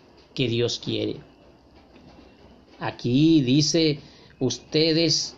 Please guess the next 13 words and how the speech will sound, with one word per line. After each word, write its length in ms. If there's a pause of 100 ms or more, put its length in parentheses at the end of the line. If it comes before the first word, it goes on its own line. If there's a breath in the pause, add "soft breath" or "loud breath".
(540)
pueden 300
servir 640
al 240
Señor 600 (220)
porque 360
es 140
un 140
Dios 220
santo 500
y 60
celoso", 600 (1500)
que 160
no, 340